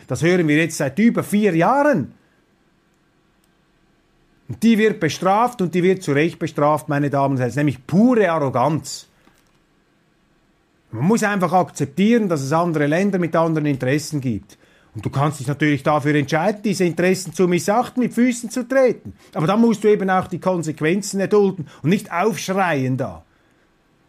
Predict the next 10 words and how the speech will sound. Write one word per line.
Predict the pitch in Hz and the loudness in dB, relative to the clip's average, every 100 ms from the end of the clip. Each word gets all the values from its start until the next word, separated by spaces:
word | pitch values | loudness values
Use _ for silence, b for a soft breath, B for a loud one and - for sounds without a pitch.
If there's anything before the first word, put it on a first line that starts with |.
| _ _ _ _ _ _ _ _ | _ _ _ _ _ _ _ _
Was | 131 156 160 | -4 -4 0
sie | 185 | 0
ja | 180 | 2
dann | 196 214 | 2 2
machen, | 196 - - - _ _ | 0 -2 -10 -20 _ _
diese | 107 120 | -14 -4
ganzen | 151 175 151 | -4 -2 -4
Empörisch-, | 147 135 143 160 180 151 | -4 -2 0 0 0 -2
dieses | 139 135 127 | -8 -6 -4
Empörungstheater, | 135 131 156 196 196 180 175 185 147 104 - | -2 0 0 2 0 -4 -2 0 0 -2 -10